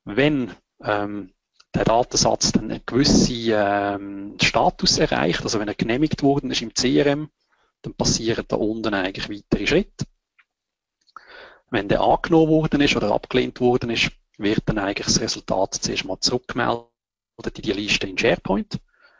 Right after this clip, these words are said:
Und wenn er angenommen worden ist, dann schickt man eigentlich noch ein E-Mail raus an den, der ursprünglich die Idee aufgegeben hat.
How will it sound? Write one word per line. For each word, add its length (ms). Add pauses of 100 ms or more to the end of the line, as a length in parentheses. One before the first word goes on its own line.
(460)
Und 200
wenn 140
er 120
angenommen 460
worden 280
ist, 240 (340)
dann 120
schickt 320
man 100
eigentlich 320
noch 100
ein 160
E-Mail 400
raus 180
an 80
den, 120
der 400
ursprünglich 800
die 160
Idee 320
aufgegeben 340
hat. 280